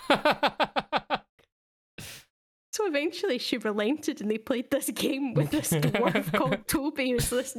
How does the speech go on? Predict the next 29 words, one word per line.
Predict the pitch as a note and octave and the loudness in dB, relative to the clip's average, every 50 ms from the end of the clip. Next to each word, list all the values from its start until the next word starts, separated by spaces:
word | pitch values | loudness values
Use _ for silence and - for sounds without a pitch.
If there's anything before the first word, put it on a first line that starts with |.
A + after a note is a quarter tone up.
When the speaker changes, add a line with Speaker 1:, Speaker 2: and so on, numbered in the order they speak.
| A#3+ A#3 | -8 -2
Speaker 2:
big | - B3 B3 - | -2 -2 0 0
ladder | A#3+ C#4+ D#4 G#3+ G3 F#3+ A3 B3 D#4+ D4+ E4+ | -2 -2 0 0 0 0 2 0 0 -2 -2
strapped | E4+ F4+ - - A3 - - | -2 -2 2 2 2 2 2
to | - C#4 G3+ F#3 | 0 2 2 2
his | G3+ G#3 | 2 2
Speaker 1:
Toby | G3 F#3+ F#3+ | 2 2 2
and | F#3+ F3+ | 2 2
his | - F#3+ F#3+ G3 | 2 0 -2 -2
Speaker 2:
back. | F3+ E3+ | 0 0
Speaker 1:
ladder. | E3 E3+ F3+ F#3 F3+ F3 E3 D#3+ D#3+ F#3 - | 2 2 0 0 -2 -4 -4 -4 -8 -12 -16
Speaker 2:
<laughs> | _ _ _ _ _ _ _ _ _ _ - - - - - _ _ _ _ _ - B4+ - - G#4+ A4+ A4+ A#4 A4+ G#4+ - | _ _ _ _ _ _ _ _ _ _ -12 -12 -12 -12 -16 _ _ _ _ _ -6 -6 -4 -4 -6 -6 -8 -8 -10 -8 -4
Speaker 1:
Oh, | - E3+ E3+ F3 | -2 0 0 2
I | F3 F3 F3 | 2 2 2
would | F3 F3+ E3+ | 2 2 2
love | E3 D#3+ D#3+ D#3+ E3 E3+ D#3 - - | 2 2 2 4 4 2 2 0 0
art | D#3+ D3 D#3 E3 - | 2 2 2 0 -2
of | F3 D3+ C#3+ C#3 | -6 -6 -4 -4
that. | C#3+ C#3 C3+ B2+ B2 A#2+ - - _ _ _ _ | -2 -2 0 0 -2 -2 -4 -8 _ _ _ _
That | D#3 D#3 D#3+ | -4 -2 -2
would | E3+ D3+ | -2 0
make | C3+ D3 - | 0 0 2
Speaker 2:
Me | C#4 | 2
Speaker 1:
me | C#3 C3 | 0 0
so | - - D3 | 0 0 0
Speaker 2:
too. | C#3 | 2
Speaker 1:
happy. | - C3+ - - B3+ B3 A#3 C3+ B2 A#2 A2+ - _ _ - | 2 2 2 2 2 0 0 0 -2 -4 -6 -12 _ _ -4
Speaker 2:
Me | C4+ B3+ C4 C4 B3+ | -2 0 0 0 -2
too. | A#3+ - - C4+ B3+ A#3 A3+ A#3 | -4 -4 -2 0 0 0 -2 -2
But, | - - - - | -4 -6 -6 -6